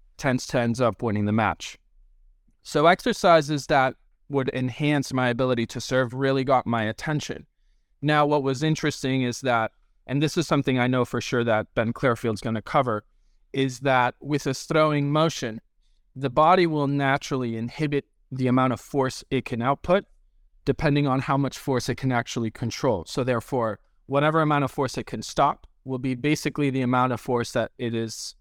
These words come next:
like, anticipated to be able to put out. So rather than focusing on something like a bench press or a pressing motion, we actually, like you talked about, Ke-, uh, Keegan, is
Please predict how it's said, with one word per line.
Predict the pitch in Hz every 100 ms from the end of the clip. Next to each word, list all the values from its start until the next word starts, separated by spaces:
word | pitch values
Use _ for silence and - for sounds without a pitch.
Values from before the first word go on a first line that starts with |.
| _ -
like, | 110 120
anticipated | 113 139 - 127 120 113
to | 120
be | 113
able | 113 110
to | 107
put | - 127 113
out. | 98 - _ _ _ _ _
So | - 156 147
rather | 156 170 170
than | 156 143
focusing | - 147 143 - 143 131
on | 131
something | - 127 123
like | 117 110
a | 104
bench | 92 135 135
press | - 123 104 - - _ _ -
or | 120 113 110 -
a | 117
pressing | - 147 - 135 127
motion, | 139 156 - 110 95 _ _ -
we | 139 156
actually, | 156 - 156 151 143
like | 135 135 -
you | 131 127 123 -
talked | - 135 -
about, | 131 127 117
Ke-, | - 151 -
uh, | 123 117 113
Keegan, | - 165 143 120 127 -
is | 123 120 117 -